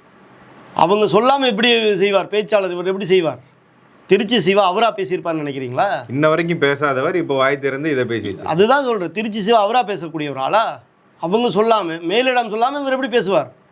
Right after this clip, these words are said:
Speaker 1: இப்ப அஜித் குமாரோட பிரச்சனை திசை திருப்பணும். ஏன்னா ஒட்டுமொத்த காவல்துறைக்கும் கெட்ட பேர். காவல்துறை யார் கண்ட்ரோல் இருக்கு? திமுக தலைவர்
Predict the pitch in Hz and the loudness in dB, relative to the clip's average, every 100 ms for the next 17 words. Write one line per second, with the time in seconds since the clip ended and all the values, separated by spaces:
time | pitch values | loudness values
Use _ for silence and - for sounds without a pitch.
0 | _ _ _ _ _ - 160 165 226 185 | _ _ _ _ _ 0 2 4 2 0
1 | 190 190 175 160 165 170 220 175 185 202 | 2 2 0 -4 -4 -4 -4 0 0 0
2 | 208 175 156 175 233 208 160 _ _ 170 | 0 -2 -2 0 2 0 -4 _ _ -6
3 | 175 240 226 220 208 190 - - 180 233 | -2 0 0 0 -2 -2 -6 0 2 2
4 | 262 208 226 240 226 185 170 135 - _ | 0 0 -2 0 0 0 0 -4 -8 _
5 | _ _ _ _ - - - - - 101 | _ _ _ _ -20 -20 -20 -20 -12 -10
6 | - - - 214 247 226 220 214 214 208 | -10 -2 2 2 2 2 4 2 0 -2
7 | 202 190 185 214 220 233 226 202 190 185 | -2 -2 -4 -4 -2 -2 -2 -4 0 0
8 | 190 185 | 0 -2